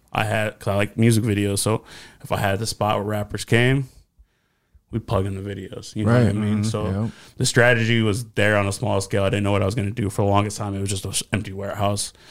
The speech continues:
Speaker 2: Mm.
Speaker 1: And then we went out with Slim Chance to this, um, to Boston, to Surefire Studios,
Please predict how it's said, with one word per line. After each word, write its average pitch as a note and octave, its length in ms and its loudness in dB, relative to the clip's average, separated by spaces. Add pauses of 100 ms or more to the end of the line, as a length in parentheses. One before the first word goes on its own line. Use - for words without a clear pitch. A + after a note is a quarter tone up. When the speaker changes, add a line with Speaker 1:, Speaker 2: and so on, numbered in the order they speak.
(140)
Speaker 2:
Mm. A2 300 4
Speaker 1:
And A#2 100 4
then G#2+ 140 0
we A2 80 -2
went G#2+ 200 0
out G2 220 0
with G2+ 120 -4
Slim G2 180 0
Chance G2 400 0
to - 80 -4
this, G2 240 -4
um, F#2 380 0 (420)
to G#2 120 -6
Boston, G2 840 -2 (600)
to - 80 -2
Surefire G2 800 0
Studios, A2 760 4